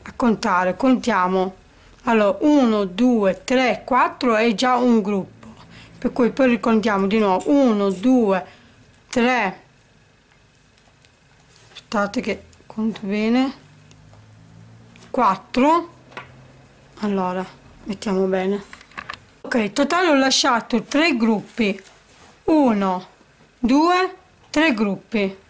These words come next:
ok? Cioè dove ci sono le magliette sul maglietto ho messo il segnapunti, ok? Ho lasciato totale tre gruppi, ok?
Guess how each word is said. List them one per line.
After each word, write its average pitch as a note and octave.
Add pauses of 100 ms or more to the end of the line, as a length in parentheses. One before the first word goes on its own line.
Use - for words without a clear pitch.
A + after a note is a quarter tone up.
(120)
ok? B3+ (680)
Cioè A3+
dove A#3+
ci C4
sono C4+
le A3
magliette A#3
sul A3+
maglietto A#3
ho B3
messo G#3 (360)
il A3+ (680)
segnapunti, G3 (680)
ok? F#3 (840)
Ho C#4
lasciato C4+
totale B3
tre C4
gruppi, F#3+ (480)
ok? B3